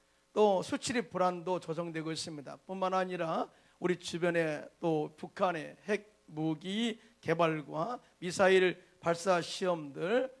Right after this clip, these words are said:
한반도 이러고 인해서 한반도의 평화가 위협을 받고 있고 사회 불안이 조장되고 있어요.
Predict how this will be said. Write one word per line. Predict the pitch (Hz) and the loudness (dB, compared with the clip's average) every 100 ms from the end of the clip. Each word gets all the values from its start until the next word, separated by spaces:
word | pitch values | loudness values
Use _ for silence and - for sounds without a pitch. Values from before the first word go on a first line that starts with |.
| _ | _
한반도 | - 208 220 214 202 214 208 214 - - | -2 0 4 2 4 4 4 -2 -18 -4
이러고 | 196 202 208 | 0 6 6
인해서 | 190 175 165 | 6 -2 -4
한반도의 | 180 180 170 - | 0 0 0 -4
평화가 | 196 175 165 | -4 0 0
위협을 | 156 156 170 165 | 0 0 0 0
받고 | 147 147 151 156 | 0 -4 -4 -4
있고 | 147 - 151 202 269 - - | -4 -4 0 2 2 -2 -20
사회 | - 180 175 | -2 0 0
불안이 | 170 - 151 151 156 269 277 _ - | -2 -6 -2 -2 0 -2 -4 _ -10
조장되고 | 160 190 208 226 226 185 | 0 2 2 4 4 4
있어요. | 160 156 | -6 -8